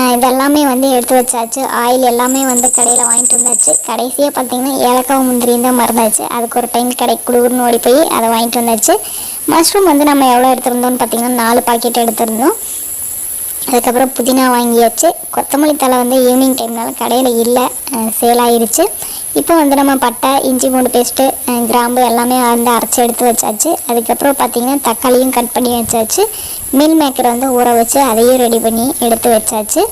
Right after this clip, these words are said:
இப்போ வந்து ஃபயர் on பண்ணிடலாம் அப்படின்னு சொல்லிட்டு என்ன பண்ணோம் அப்படின்னு பார்த்தீங்கன்னா அடுப்பை வந்து பத்த வைக்கிறதுக்கு எல்லாம் ரெடி பண்ணிக்கிட்டு இருக்கோம். அ-, அடுப்பு பத்த வைக்கும்போது பார்த்தீங்க அப்படின்னா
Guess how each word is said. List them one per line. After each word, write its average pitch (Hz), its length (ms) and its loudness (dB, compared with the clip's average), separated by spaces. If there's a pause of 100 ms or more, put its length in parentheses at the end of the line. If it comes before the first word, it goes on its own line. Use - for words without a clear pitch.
(440)
இப்போ 269 240 2
வந்து 277 260 2
ஃபயர் 254 340 2
on 247 220 0
பண்ணிடலாம் 233 460 0
அப்படின்னு 233 300 -2
சொல்லிட்டு 233 380 0 (1400)
என்ன 247 260 2
பண்ணோம் 240 340 -2
அப்படின்னு 233 280 -2
பார்த்தீங்கன்னா 233 440 0 (500)
அடுப்பை 277 360 0
வந்து 247 180 2
பத்த 247 320 -4
வைக்கிறதுக்கு 240 520 0
எல்லாம் 240 220 2
ரெடி 233 220 2
பண்ணிக்கிட்டு 233 400 0
இருக்கோம். 294 320 0 (540)
அ-, - 120 -6 (640)
அடுப்பு 294 260 -2
பத்த 302 200 0
வைக்கும்போது 262 500 2
பார்த்தீங்க 247 420 0
அப்படின்னா 247 400 0